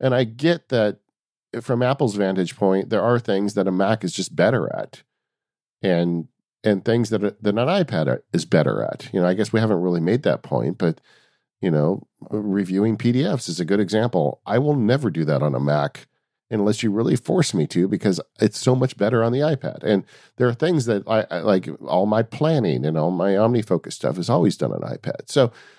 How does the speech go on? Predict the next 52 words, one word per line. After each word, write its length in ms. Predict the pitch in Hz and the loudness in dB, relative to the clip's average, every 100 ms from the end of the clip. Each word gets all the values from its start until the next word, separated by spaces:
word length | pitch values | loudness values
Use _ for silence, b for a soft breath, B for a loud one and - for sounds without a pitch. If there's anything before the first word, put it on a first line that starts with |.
| B - | B 0
there 100 | 135 | 2
are 60 | |
things 260 | 139 190 135 | 2 0 -2
it's 80 | 107 | -2
better 320 | 143 120 76 | 0 2 0
at. 200 | 76 - | -2 -2
And 140 | 107 | 0
I 80 | 101 | 0
guess 260 | 101 131 - | 2 0 2
maybe 280 | 101 113 127 | 0 2 0
one, 240 | 120 107 | 0 0
one 140 | 110 | 0
of 80 | 101 | 2
Apple's 340 | 92 98 107 85 | 2 2 -2 0
vantage 320 | 92 98 92 | 0 0 0
points 220 | 92 90 | -2 -2
is, 100 | 90 | -2
well, 300 | 104 98 98 _ | 0 0 0 _
you 120 | 113 | 0
know, 220 | 90 82 - - _ _ _ - | 0 -2 -12 -20 _ _ _ 2
you're 100 | 123 | 2
just 200 | 156 160 | 2 0
not 180 | 143 | 0
gonna 180 | 139 123 | 0 0
be 200 | 107 104 | 0 0
making 420 | 90 101 101 101 | 2 0 0 -4
podcasts 640 | - 98 107 - 73 67 - | 0 2 0 0 -2 -2 -4
with 120 | 80 | -4
your 120 | 87 | 0
iPad, 460 | 98 113 - - - _ _ _ _ _ _ _ _ _ _ | 0 0 -4 -8 -10 _ _ _ _ _ _ _ _ _ _
but 220 | 110 98 - _ | 0 0 0 _
we 160 | 90 104 | 0 2
want 260 | 104 165 - | 2 0 -4
to, 120 | - | -6
<laughs> 320 | - - _ | -8 -14 _
you 420 | - - _ - - | -16 -16 _ -12 -2
know, 340 | 87 - 151 B B B B 147 - | 0 0 -2 B B B B -14 -4
I 60 | 120 | -2
wanna 220 | 139 180 | 0 -2
go 120 | 185 | -2
to 80 | 147 | 0
W 300 | 127 127 113 | 0 0 0
W 260 | 113 104 | 0 0
D 120 | 95 92 | -2 -2
C 240 | - 95 | 0 2
and 80 | 85 | 2
not 160 | 80 | 0
bring 180 | - 92 | 0 0
a 60 | 95 | 2
laptop. 520 | 110 131 - 64 - _ _ _ _ _ | 0 -2 -4 -10 -10 _ _ _ _ _
And, 240 | - 76 156 | -8 -6 -4
um, 320 | 76 135 | -4 -4